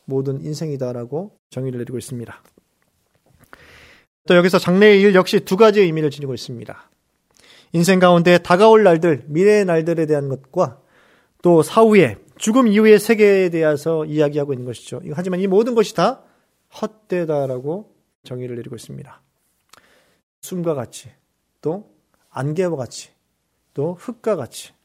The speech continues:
모든 것이 사라지게 될 것이다라는 것이죠. 결국 인생이 죽음이란 허무한 결과를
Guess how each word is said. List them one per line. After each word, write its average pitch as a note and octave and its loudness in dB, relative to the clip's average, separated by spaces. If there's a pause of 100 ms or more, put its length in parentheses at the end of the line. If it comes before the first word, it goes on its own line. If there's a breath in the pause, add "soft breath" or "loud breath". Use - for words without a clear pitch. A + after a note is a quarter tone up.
(640)
모든 C#3 -2
것이 F3 -6 (520)
사라지게 D3 -2
될 B2 -10
것이다라는 A2 -10
것이죠. - -18 (880 soft breath)
결국 G#3 4
인생이 G3 4 (500 soft breath)
죽음이란 A#3+ 0
허무한 C4+ 0
결과를 E3+ -4